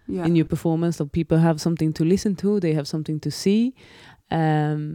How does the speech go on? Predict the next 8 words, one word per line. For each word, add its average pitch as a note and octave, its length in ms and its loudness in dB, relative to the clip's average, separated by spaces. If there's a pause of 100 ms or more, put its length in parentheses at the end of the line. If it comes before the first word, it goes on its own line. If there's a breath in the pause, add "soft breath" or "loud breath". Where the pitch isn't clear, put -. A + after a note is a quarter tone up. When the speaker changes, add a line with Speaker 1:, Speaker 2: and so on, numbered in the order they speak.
Speaker 2:
and D#3+ 120 -2
they E3+ 100 6
also F3+ 180 4
have, D#3+ 200 2
like, D3 160 2
some D3+ 440 -2
symbolic E3 540 2
meanings D#3 680 -2